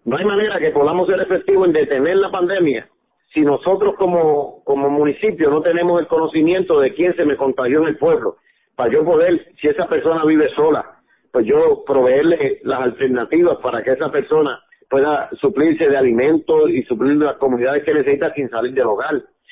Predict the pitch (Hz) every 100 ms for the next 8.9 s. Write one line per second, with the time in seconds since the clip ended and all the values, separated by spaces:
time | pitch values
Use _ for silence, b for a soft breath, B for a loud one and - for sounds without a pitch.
0 | b b - 135 151 156 151 139 123 175
1 | 160 113 107 117 113 120 135 156 156 -
2 | 151 156 156 B B - 139 165 131 147
3 | 151 165 147 143 147 135 165 147 127 131
4 | _ _ _ 127 123 127 127 - 120 113
5 | 113 120 139 156 135 135 170 - 123 104
6 | b b _ 131 127 123 - 123 117 117
7 | - 127 131 - 131 127 120 147 165 160
8 | - 147 139 131 123 131 - -